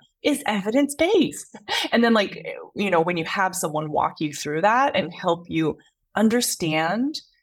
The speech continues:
what we call an unintentional model, right? Which is, like, your unintentional thoughts that are just running, running, running. And ninety percent of your thoughts are the same as they were yesterday,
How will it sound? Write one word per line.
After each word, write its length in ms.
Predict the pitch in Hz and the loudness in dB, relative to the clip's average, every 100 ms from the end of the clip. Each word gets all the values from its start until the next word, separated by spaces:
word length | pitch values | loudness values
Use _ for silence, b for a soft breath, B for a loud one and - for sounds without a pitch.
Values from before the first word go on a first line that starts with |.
| _ | _
what 140 | - 156 | -4 -2
we 80 | 165 | -2
call 320 | 151 147 151 | 0 2 2
an 140 | 151 - | -2 -2
unintentional 680 | 143 143 - 147 147 143 | -2 -2 -2 -4 -2 -2
model, 480 | 143 139 143 160 185 | 0 2 4 4 4
right? 260 | 165 160 175 | 4 2 2
Which 160 | 147 147 | -2 -4
is, 160 | 139 | -4
like, 160 | 147 143 | -4 -2
your 120 | 143 - | -4 0
unintentional 720 | 147 147 143 147 - 127 139 | 0 -2 -2 -2 -2 -2 -2
thoughts 380 | - 135 151 - | 0 -2 -2 -4
that 120 | 135 | -4
are 80 | 143 | -2
just 240 | 143 135 143 | -4 -6 -4
running, 420 | 139 147 147 143 | 0 2 2 0
running, 320 | 139 127 - | -2 -2 -4
running. 480 | 143 135 151 180 - B B B | -4 -4 -4 -8 -10 B B B
And 120 | 160 147 | -6 -2
ninety 280 | 143 147 | 0 2
percent 300 | 147 139 143 | 0 0 0
of 120 | 143 139 | 0 -2
your 120 | 139 | -2
thoughts 320 | 143 156 160 | 0 0 -2
are 40 | |
the 120 | 143 120 | -6 -4
same 580 | - - 185 185 175 | -4 0 0 2 0
as 140 | 165 139 | 0 0
they 100 | 147 | -2
were 160 | 143 131 | 0 -2
yesterday, 760 | 131 139 - 170 202 220 277 | -2 -2 -2 2 2 2 0